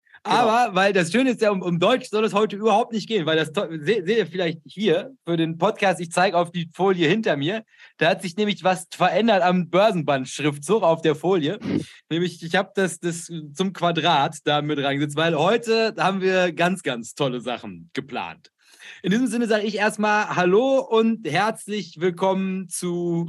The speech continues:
Speaker 2: Börsenbunch T V. Und, ähm, das kann der Podcast noch nicht sehen, deshalb grüße ich den hier schon mal, aber wir haben alle vier Kacheln. Also wie zu der Blütezeit, als wir noch alle im Lockdown gewesen sind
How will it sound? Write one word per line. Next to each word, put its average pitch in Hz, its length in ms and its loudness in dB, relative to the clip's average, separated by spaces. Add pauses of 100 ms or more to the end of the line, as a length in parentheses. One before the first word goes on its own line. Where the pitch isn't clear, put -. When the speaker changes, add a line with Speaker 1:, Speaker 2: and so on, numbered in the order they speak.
(140)
Speaker 2:
Börsenbunch 143 640 0
T 127 160 -12
V. 131 360 -10 (600)
Und, 214 440 4
ähm, 196 680 2
das 180 360 -4
kann 180 160 0
der 180 100 2
Podcast 220 460 0
noch 196 120 2
nicht 175 200 -2
sehen, 226 260 0
deshalb 190 380 -4
grüße 214 260 -2
ich 190 80 -4
den 170 160 0
hier 160 160 0
schon 175 140 -2
mal, 185 80 2
aber 180 160 2
wir 185 100 2
haben 180 120 2
alle 226 280 0
vier 214 260 -2
Kacheln. 131 380 -4
Also 151 320 -4
wie 226 220 -2
zu 202 160 -8
der 185 160 2
Blütezeit, 208 760 -2
als 185 200 -4
wir 185 60 -6
noch 180 120 -2
alle 180 180 0
im 175 80 -2
Lockdown 196 460 0
gewesen 180 400 -2
sind 175 300 -4